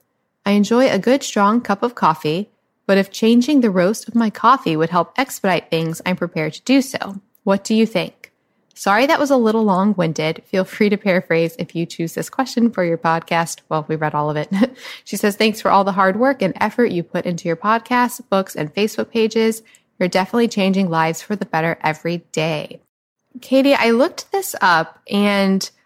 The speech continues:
I mean, I found a lot of lists saying espresso was completely free of carbs. So this was not something I had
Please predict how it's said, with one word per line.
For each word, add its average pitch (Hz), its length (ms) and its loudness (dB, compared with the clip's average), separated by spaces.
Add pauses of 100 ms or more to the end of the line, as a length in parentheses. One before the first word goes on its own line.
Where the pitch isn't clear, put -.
(640)
I 226 60 0
mean, 202 120 4
I 220 120 2
found 269 200 4
a 220 60 4
lot 180 260 4
of 175 120 -6
lists 175 280 -2
saying 170 320 -2
espresso 170 560 -2
was 160 220 -2
completely 170 540 -4
free 170 500 -6
of 226 180 0
carbs. 311 680 0 (420)
So 202 800 2 (880)
this 247 220 4
was 311 180 0
not 202 220 2
something 202 320 -2
I 175 120 2
had 160 220 0